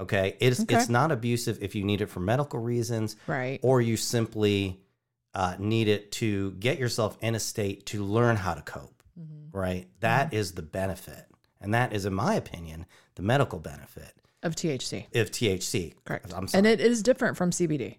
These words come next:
Speaker 1: Right.
Speaker 2: It is.
Speaker 1: Right.
Speaker 2: They're different cannabinoids, people. Different cannabinoids.
Speaker 1: Here's what's inter-, interesting about C B D, and I'll just throw this in there as we're talking. Studies have shown that C B D users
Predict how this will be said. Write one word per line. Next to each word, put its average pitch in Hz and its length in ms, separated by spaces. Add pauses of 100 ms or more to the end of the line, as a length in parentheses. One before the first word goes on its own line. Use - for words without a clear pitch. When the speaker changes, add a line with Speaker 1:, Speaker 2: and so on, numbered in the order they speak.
(120)
Speaker 1:
Right. 110 220 (100)
Speaker 2:
It 190 140
is. 175 280
Speaker 1:
Right. 113 120
Speaker 2:
They're 175 200 (260)
different 269 280
cannabinoids, 170 640
people. 139 300
Different 180 340
cannabinoids. 131 580
Speaker 1:
Here's 202 220
what's 151 160
inter-, 147 400
interesting 131 420
about 98 240
C 107 180
B 92 120
D, 127 140
and 101 100
I'll 92 100
just 92 220
throw 101 160
this 90 240
in 104 100
there 90 180
as 87 160
we're 90 120
talking. 104 580 (1160)
Studies 131 480
have 110 160
shown 95 540 (300)
that 98 180
C - 360
B 110 160
D 104 100
users 87 800